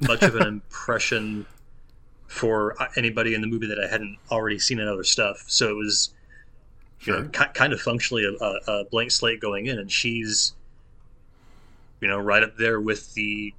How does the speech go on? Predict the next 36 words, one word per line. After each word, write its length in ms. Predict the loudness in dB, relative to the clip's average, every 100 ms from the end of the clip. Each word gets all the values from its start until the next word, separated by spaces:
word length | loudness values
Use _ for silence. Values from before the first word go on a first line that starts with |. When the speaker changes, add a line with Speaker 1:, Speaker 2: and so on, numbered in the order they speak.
| -10
Speaker 1:
you 80 | -6
know, 140 | -6
Jamie 280 | 0 0 2
Lee 160 | 2 0
Curtis's 600 | 0 0 2 0 0 -4
and, 220 | -4 -4
and 260 | -4 -4 -6 -4
Michael 240 | -2 0
Shannon's 380 | 0 0 -2 -4
in 60 | -8
the 60 |
movie. 280 | -8 -8 -8 -10 -20 -20 -20 -20 -20 -20 -20 -20 -20 -20 -20 -20 -20 -20 -20 -12 2
Speaker 2:
Yeah, 220 | 6 6
absolutely. 720 | 4 0 -2 -2 -4 -6 -14 -12
And 140 | -2 2
this 140 | 2
is, 360 | 2 0 -2 -8
you 100 | -4
know, 400 | 0 0 0 -6 -6
uh, 260 | -2 0 -2 -8 -20 -20 -16 -6
this 160 | -2
is 280 | -2 -2 -6 -14 -18
probably, 880 | -2 4 4 4 2 4 4 2 0 -2
I 60 |
mean, 160 | -2 0
she 140 | 0
was 160 | 0 2
in, 380 | 2 2 0 0
uh, 560 | 2 6 6 6 2 -4 -18 -20 -16 -16 -8
Blade 240 | -2 2
Runner 240 | 4 4 2
twenty 360 | -2 -2 -2
forty-nine, 760 | -4 -4 -4 -4 -2 0 0 0
which 160 | -4 -2
I 120 | -4
haven't 480 | -2 -2 -2 -4